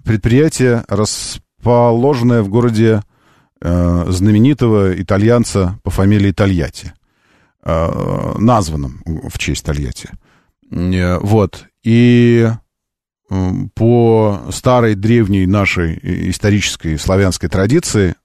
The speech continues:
на-, называть автомобильные бренды, э, сокращая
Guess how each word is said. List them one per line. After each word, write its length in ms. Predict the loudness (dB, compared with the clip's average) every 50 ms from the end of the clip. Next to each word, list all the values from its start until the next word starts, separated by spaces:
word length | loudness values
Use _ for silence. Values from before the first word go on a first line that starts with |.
| _
на-, 260 | -6 -2 -2 0 0 0
называть 600 | 0 0 0 0 0 2 2 2 2 0 -2 -4
автомобильные 880 | -6 -2 0 0 2 2 2 0 0 0 0 0 0 -2 -2 -4 -6 -8 _ _ _ _
бренды, 680 | -10 -6 -4 -2 0 2 2 2 0 0 -2 -4 -6 -8 _ _ _ _ _ _ _ _ _ -16 -10
э, 120 | -8 -8 -8
сокращая 880 | -6 -6 -6 -4 -2 0 0 0 0 0 0 2 2 2 0 -2 -4